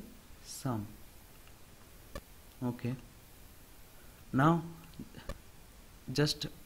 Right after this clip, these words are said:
I have to create five and co-, it will connect to carry, and then the circuit will be complete, complicate,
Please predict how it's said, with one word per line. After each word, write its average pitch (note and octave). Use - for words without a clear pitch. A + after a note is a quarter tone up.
I B2
have C3+
to D3
create D3+
five D#3
and A#2+
co-, B2
it A#2
will C3+
connect C3
to B2+
carry, B2
and G#2+
then E3+
the G#2+
circuit G#2+
will C3+
be D3
complete, C#3
complicate, A2+